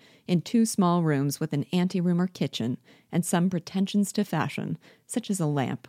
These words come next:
or some other trifle which has cost many a sacrifice of dinner or pleasure trip. In a word, at the hour when all officials disperse among the contracted quarters of their friends to play whist,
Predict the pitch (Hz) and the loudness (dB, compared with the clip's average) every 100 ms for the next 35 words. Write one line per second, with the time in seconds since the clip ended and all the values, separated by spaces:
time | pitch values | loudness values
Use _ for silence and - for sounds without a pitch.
0 | _ 165 - 170 147 127 147 - 127 - | _ -4 0 2 2 0 -2 -2 -4 -2
1 | 120 151 156 - 165 156 - 151 180 190 | -2 -2 -4 -4 -4 -4 -4 0 2 2
2 | - 151 151 147 135 151 156 143 151 123 | 2 -2 -2 -4 -2 -2 -2 0 0 0
3 | 127 - _ 180 175 - 151 - 127 - | -4 -12 _ 0 0 0 0 0 -6 -2
4 | 123 147 - _ _ _ _ _ _ _ | -4 -4 -14 _ _ _ _ _ _ _
5 | _ - 175 185 170 143 123 156 - _ | _ 2 4 6 6 4 2 -4 -10 _
6 | 175 - 160 - 170 175 175 156 143 - | -4 -2 -2 2 2 2 2 2 -2 0
7 | 175 180 190 - 151 143 139 156 - - | 2 2 2 0 -2 -4 -4 -4 -2 0
8 | 190 - - 165 151 147 165 147 - 175 | 0 0 0 2 2 0 -2 -4 -2 -4
9 | - 175 180 170 156 156 160 165 170 - | -2 -6 -2 -2 0 0 -2 0 -2 -2
10 | 139 127 135 - - - _ 151 - 170 | -6 -4 -6 -6 -12 -16 _ -10 -2 2
11 | 175 160 151 - - | 2 2 0 -2 -8